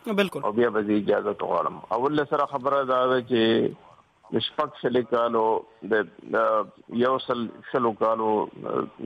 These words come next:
Speaker 2: دغه زوړ پوله چې کوم ده، په دې وخت کې پاکستان کې هم ډېر مسایل دي او تکلیفونه دي، او، او په افغانستان کې هم ډېر مسلې دي، تکلیفونه دي. نو په دې وخت په دې د پولې باندې چې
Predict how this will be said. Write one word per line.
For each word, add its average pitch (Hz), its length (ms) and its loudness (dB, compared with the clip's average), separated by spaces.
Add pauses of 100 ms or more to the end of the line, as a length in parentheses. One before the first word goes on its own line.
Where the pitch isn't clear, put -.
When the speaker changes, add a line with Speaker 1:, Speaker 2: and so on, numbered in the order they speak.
Speaker 2:
دغه 110 180 0 (400)
زوړ 117 400 2 (120)
پوله 120 200 2
چې 110 200 -6
کوم 107 200 0
ده، 113 140 2 (680)
په 123 60 0
دې 147 420 2
وخت - 220 -4
کې 135 300 2 (140)
پاکستان 127 640 0
کې 131 100 -2
هم 120 160 4
ډېر 117 300 4
مسایل 113 480 0
دي 110 240 2
او 110 40 4 (200)
تکلیفونه 113 580 -2
دي، 110 160 4 (220)
او، 110 80 2 (680)
او - 80 0 (140)
په 117 80 0
افغانستان 120 680 0
کې 113 180 0
هم 117 220 4
ډېر 113 240 4
مسلې 110 400 0
دي، 113 100 4 (120)
تکلیفونه 107 540 -2
دي. 107 120 4 (800)
نو 127 100 2 (880)
په 127 60 -4
دې 156 240 2
وخت 135 200 -2
په 151 140 -14
دې 160 100 4 (140)
د 131 140 0
پولې 156 280 2
باندې 143 540 2
چې 139 80 0